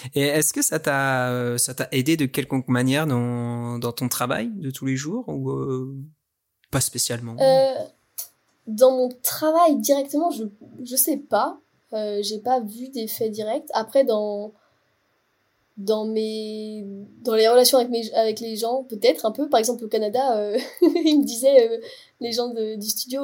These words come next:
Speaker 2: Ah bah, grâce à tes B D, on sait ce que tu penses, parce que sinon, <laughs> tu parles pas beaucoup. »
Speaker 1: <laughs> Yes.
Speaker 2: Du coup, ça leur permettait de, de savoir un peu comment je vivais mon stage. <laughs>
Speaker 1: Ok, ok, ok.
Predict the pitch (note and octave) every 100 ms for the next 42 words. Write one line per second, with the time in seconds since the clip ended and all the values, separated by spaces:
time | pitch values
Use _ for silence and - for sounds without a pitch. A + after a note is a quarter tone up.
0 | C4 C#4+ D4 A3+ G#3+ G#3+ - C4+ D4 C4
1 | A#3+ D4+ C#4 C#4 C#4 C4 C#4 D4+ D#4+ C4
2 | B3+ C4 C#4 F4+ G#4 - - C#4+ B3+ C#4
3 | C4+ C#4 F#4 - - G#3 - - - F#3
4 | - - - - - - C#4+ F#4 C#4+ B3+
5 | C4 C4+ C4 C#4 C#4 B3 A#3 A#3 A#3 F3+
6 | - - _ - A#3 C#4 C4 C#4 C4 C#4
7 | C#4+ C4 B3 C#4 C4 C4 C4 B3 - D4
8 | E4+ D#4 - - - - E3 F3+ A3 F3
9 | E3+ E3+ D#3+ C4 - _ - -